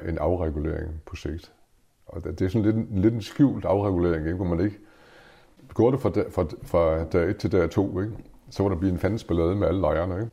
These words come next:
Men når man gør det på den her måde, at, at det er de nye, der kommer ind på markedet, det er, når boliger bliver tomme, at de stiger, så kan man jo sige, jamen, øh,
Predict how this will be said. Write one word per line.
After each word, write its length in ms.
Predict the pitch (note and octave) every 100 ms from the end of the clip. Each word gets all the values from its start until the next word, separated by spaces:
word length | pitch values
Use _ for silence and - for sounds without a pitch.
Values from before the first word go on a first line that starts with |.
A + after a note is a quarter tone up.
| _
Men 80 | F2+
når 80 | F2
man 60 |
gør 80 | G#2
det 100 | C3+
på 80 | C#3
den 80 | C#3
her 120 | C#3
måde, 360 | G2+ G#2+ C3 -
at, 260 | - - - -
at 160 | F2+
det 80 | G2+
er 40 |
de 120 | F2+ G2+
nye, 320 | G2+ C#3 F3
der 80 | A#2+
kommer 240 | - G2
ind 80 | G#2
på 100 | G2+
markedet, 680 | E2+ D#2+ F2 G#2 F2 F2+ - _ _ _ _ _ _
det 60 | G2
er, 40 |
når 80 | G2
boliger 300 | F2+ A2 C3
bliver 180 | G2 D#2+
tomme, 460 | - G2+ G2 A#2+ A2+ - _ -
at 60 |
de 100 | E2+
stiger, 340 | F2 G2+ F2 E2+ - - - _ - - _ _ _ _ _ _ _ -
så 160 | - A#2+
kan 80 | C3
man 100 | A2
jo 60 |
sige, 280 | G2+ A2+ A2+ G2
jamen, 360 | G2 F#2+ F#2+
øh, 320 | F#2 E2+ E2+